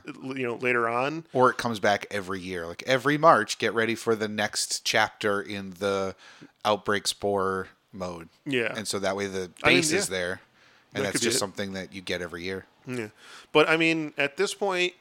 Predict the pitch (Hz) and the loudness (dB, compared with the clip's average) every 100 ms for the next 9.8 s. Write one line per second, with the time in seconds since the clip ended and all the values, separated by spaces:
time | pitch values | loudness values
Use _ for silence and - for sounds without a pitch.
0 | 127 127 147 135 131 147 156 151 135 131 | -6 -2 0 2 2 4 2 2 0 0
1 | - 139 127 123 127 131 - - - 117 | -4 -4 -4 -4 -6 -6 -6 -6 -4 0
2 | 110 117 123 - 123 117 117 113 117 123 | 0 0 -4 -2 -2 0 0 2 0 0
3 | 117 - 131 117 117 131 131 139 147 143 | -6 -8 -6 -4 2 4 4 4 4 4
4 | 131 127 131 135 120 120 117 117 113 110 | 4 0 -2 0 2 2 0 -4 -6 -8
5 | - - - - - 117 110 113 110 113 | -10 -14 -20 -20 -14 -12 -6 -4 -2 -4
6 | 110 110 113 113 - 104 92 - - 113 | -4 -4 -4 -4 0 0 0 0 2 2
7 | 113 107 113 - 113 107 110 - 95 113 | 0 -2 -6 -4 -4 -4 -8 -6 0 0
8 | 117 120 113 - 113 117 - - - 180 | 0 -2 -4 -4 -6 -6 -2 -2 0 -4
9 | - 147 127 127 120 113 110 113 | -4 -2 4 4 4 0 -2 -10